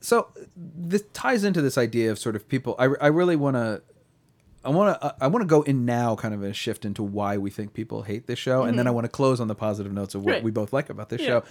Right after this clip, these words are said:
Speaker 1: specifically you,
Speaker 2: <laughs>
Speaker 1: um, 'cause there are things I like about it, but my
Speaker 2: Yeah.
Speaker 1: list will be shorter. So what is it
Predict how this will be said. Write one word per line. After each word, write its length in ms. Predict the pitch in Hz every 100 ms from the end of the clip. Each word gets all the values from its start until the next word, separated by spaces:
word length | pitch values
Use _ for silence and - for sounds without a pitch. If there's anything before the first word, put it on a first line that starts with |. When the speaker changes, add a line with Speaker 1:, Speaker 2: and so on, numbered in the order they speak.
| -
Speaker 1:
specifically 480 | - 165 131 95
you, 180 | 90 98 - -
Speaker 2:
<laughs> 360 | 269 277 339
Speaker 1:
um, 420 | 123 117 113 107 104 - -
'cause 100 | 247
there 60 | 269
are 120 | 285
things 200 | 180 139
I 60 |
like 180 | 120 104
about 200 | 104 98 95
it, 60 |
but 120 | 120 101
my 100 | 101
Speaker 2:
Yeah. 60 |
Speaker 1:
list 180 | 101 98
will 80 | 98
be 60 |
shorter. 340 | 101 120 110 101 - - -
So 640 | - - - 175 165 - _ - _ _ _
what 500 | 170 165 165 175 277
is 180 | 320 262
it 220 | 247 185